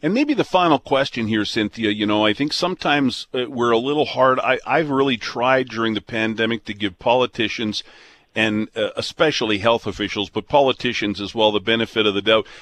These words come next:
because we've never been through this before in our lifetime, right? We're learning, y-, you know, we, we know so much more about this virus than, uh, six or five or six months ago, but we're still learning,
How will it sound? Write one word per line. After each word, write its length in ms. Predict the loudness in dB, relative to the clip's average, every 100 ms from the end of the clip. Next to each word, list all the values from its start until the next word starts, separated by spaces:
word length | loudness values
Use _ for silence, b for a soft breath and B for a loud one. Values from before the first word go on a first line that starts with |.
| B
because 280 | -4 -2 -2
we've 240 | -6 -8 -6
never 200 | -4 -2
been 220 | -2 -2
through 240 | -4 -8
this 220 | -4 -4
before 420 | -6 -10 -2 0 2
in 60 |
our 160 | 2 2
lifetime, 600 | 0 -4 -2 0 0 2
right? 220 | 2 4
We're 160 | 2 4
learning, 460 | 4 2 2 0
y-, 180 | -2 -6
you 140 | -2 0
know, 140 | 0
we, 240 | 0 -4
we 240 | -6 -4 0
know 260 | 2 4
so 300 | 2 2 2
much 280 | 2 0 0
more 320 | 0 2 2 0 B B
about 360 | 2 4 4
this 180 | 2 -2
virus 440 | 2 2 4 0 0
than, 340 | 0 2 0 2
uh, 260 | 2 2
six 340 | -2 -8 -6 -2
or 200 | -2 -2
five 280 | 0 2 2
or 40 |
six 300 | 0 -6 -6
months 240 | -4 -4 -4
ago, 220 | 0 2
but 160 | 2 2
we're 140 | 2
still 460 | 0 2 4 4 2
learning, 340 | 2 2 0